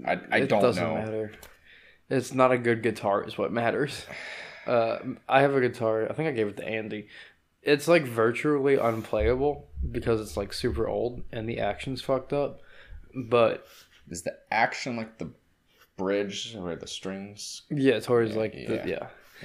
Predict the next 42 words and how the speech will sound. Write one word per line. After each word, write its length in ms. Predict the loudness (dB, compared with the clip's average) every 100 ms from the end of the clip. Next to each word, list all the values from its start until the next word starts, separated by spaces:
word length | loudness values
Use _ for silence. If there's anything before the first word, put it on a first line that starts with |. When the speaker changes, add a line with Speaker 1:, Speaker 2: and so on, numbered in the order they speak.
| -16 -16 _ 0
Speaker 1:
Yeah. 80 | 6
Towards 260 | 8 8
the 60 | 6
Speaker 2:
Um, 40 | 6
Speaker 1:
hole 260 | 6 8 4
or 100 | 0
towards 280 | -2 -4 -4
the 80 |
neck? 400 | -6 -8 -10 -18 _ _ _ _ _ _ _
Speaker 2:
Like, 260 | -4 -4 -4 -12 -20 -20 -20 2
past 340 | 4 4 2
the 80 | -8
hole. 240 | -6 -8 -8 -10 -12 -10
Speaker 1:
Yeah, 160 | -10 -10
yeah, 180 | -12 -12 -10
yeah. 80 | -6
Speaker 2:
Yeah. 180 | -6 -8 -14 -12 -10
Speaker 1:
Yeah. 60 | -12 -14 _ _ -20 -4 2 4 4
Speaker 2:
Um, 340 | 2 -2 -8 -12 _ _ _ _ _ -8
but 180 | 4 6
I 40 |
gave 200 | 10 8
it 60 | 8
to 80 | 2
him. 180 | 4 4
It 80 | 4
looks 220 | 4 4
fucking 420 | 0 4 4 4 -2
awesome 440 | -2 -2 -2 -4 -4
for, 160 | 0 2
like, 260 | 0 -4
promo 380 | 0 2 4 2
pictures 440 | 2 0 0 -4
and 120 | -4 -2
stuff, 360 | 4 4 2
but 160 | -2 0
it's 360 | 0 -2 -10 -12 -18 -18 -18 -20 _
not 300 | 6 8 6
really 260 | 4 8 8
a 80 |
playable 560 | 8 2 4 4 4 2
guitar. 520 | 0 -2 -2 -2 -4